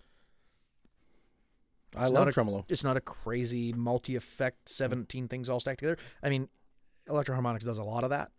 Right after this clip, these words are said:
Speaker 2: where they, like, you've got, you know, five different effects built into one box, but I'm trying to stay away from that,
Speaker 1: Oh.
Speaker 2: uh, just because it's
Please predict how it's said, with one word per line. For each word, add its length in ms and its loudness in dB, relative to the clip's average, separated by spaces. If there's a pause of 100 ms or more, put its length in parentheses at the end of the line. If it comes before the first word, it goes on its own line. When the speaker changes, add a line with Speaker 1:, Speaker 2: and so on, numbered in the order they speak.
Speaker 2:
where 160 -2
they, 100 -4
like, 300 -6 (500)
you've 140 -10
got, 180 0 (240)
you 100 -4
know, 220 -4 (260)
five 400 0
different 380 -6 (380)
effects 420 -4
built 240 -6
into 180 -4
one 380 -4 (1000)
box, 340 -6
but 240 -8 (760)
I'm 100 -18
trying 160 -6
to 60 -8
stay 120 -8
away 200 -6
from 200 -8
that, 180 -6 (400)
Speaker 1:
Oh. 80 0
Speaker 2:
uh, 220 -4 (500)
just 240 -4
because 300 -4
it's 500 -10